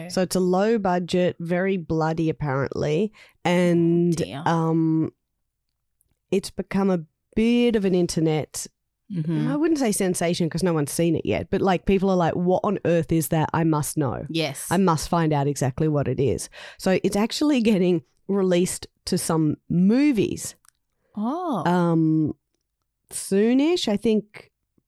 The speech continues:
Speaker 2: I, I, I'm not sure when. I don't think they actually said yet. They're just saying this is when it's happening.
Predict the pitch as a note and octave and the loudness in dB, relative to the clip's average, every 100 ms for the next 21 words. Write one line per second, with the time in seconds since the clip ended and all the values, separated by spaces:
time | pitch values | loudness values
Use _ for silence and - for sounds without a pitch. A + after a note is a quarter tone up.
0 | _ _ _ _ - D#3 - - A3+ - | _ _ _ _ -12 -10 -8 0 0 2
1 | G#3+ A#3 G#3+ - F#3+ F3 E3+ D#3 - F3 | 4 4 2 2 2 4 2 0 0 2
2 | F#3 G#3 G#3 G3 D#3+ F3 - D#3 D#3 D3 | 2 2 2 0 0 -2 0 -2 0 -2
3 | - D#3 D#3 - D3 C3+ D3+ C3+ - C3+ | -2 -2 -2 -2 -2 -2 -4 -6 -4 -4
4 | A2+ - - - D#2 - | -4 -8 -8 -8 -8 -8